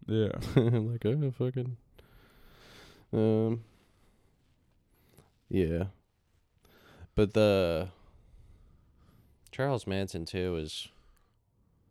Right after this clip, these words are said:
Speaker 2: like, on the, in the interview, he was talking about, like,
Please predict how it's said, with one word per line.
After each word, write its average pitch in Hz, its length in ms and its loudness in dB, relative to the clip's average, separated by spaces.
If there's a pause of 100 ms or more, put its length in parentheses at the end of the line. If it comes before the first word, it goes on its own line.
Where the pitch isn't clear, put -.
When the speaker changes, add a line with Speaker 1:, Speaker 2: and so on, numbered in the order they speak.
(2500)
Speaker 2:
like, 87 440 -4 (760)
on 101 240 2
the, 82 380 -2
in 101 100 0
the 95 100 0
interview, 98 560 0
he 110 140 -4
was 90 160 -4
talking 87 340 -4
about, 85 280 -2
like, 80 520 -8